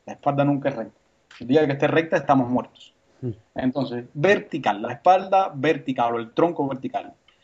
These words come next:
Speaker 1: Entonces, imaginemos que usted está apuntando con su mano izquierda a la bola que viene del lado contrario de la, de la pista o de la cancha, como le llaman.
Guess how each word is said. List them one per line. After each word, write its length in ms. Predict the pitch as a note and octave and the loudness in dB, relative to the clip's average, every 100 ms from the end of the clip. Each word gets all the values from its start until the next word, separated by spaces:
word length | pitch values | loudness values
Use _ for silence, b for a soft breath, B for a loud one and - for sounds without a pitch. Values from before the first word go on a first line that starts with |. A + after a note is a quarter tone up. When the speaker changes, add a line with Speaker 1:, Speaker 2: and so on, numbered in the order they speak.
| b b | b b
Speaker 1:
Entonces, 520 | C#3 D3 A#3 A3 G#3 | -2 2 2 2 -2
imaginemos 640 | G3 F3 E3+ G#3 A3 G3+ - | 2 2 2 2 2 0 0
que 60 | |
usted 360 | D#3+ - C#3 B2+ | -2 0 -2 0
está 340 | C#3+ C#3 E3 C#3+ | -4 4 6 8
apuntando 540 | C#3+ D3 E3 A3 G#3+ | 6 2 6 6 6
con 160 | G3 F#3 | -2 -4
su 100 | F#3 | 2
mano 240 | G3 G3 | 4 4
izquierda 720 | F3 - G#3 G#3 F#3 G3 - - _ | -2 -4 -2 2 6 6 4 -10 _
a 100 | - | 4
la 160 | D3+ D3+ | 6 8
bola 300 | F3+ A3+ G#3 | 6 6 4
que 100 | E3 | 2
viene 260 | E3 F3+ F3 | -2 -2 -2
del 200 | D#3 E3 | 2 4
lado 240 | F3+ F3+ | 6 4
contrario 520 | D3+ C3+ C#3 D3+ D3 | 2 -4 -2 -2 -2
de 60 | C#3 | 0
la, 260 | B2+ A#2+ B2 | 0 0 -2
de 100 | B2+ | -6
la 180 | A2+ - | -6 -6
pista 320 | E3+ - B2 | -12 -6 -4
o 120 | A2 | -4
de 40 | |
la 80 | A2 | -6
cancha, 320 | G#2 C#3 C3 | -2 -2 -2
como 200 | A2+ A2+ | -8 -10
le 80 | G#2+ | -12
llaman. 180 | G#2 - | -14 -18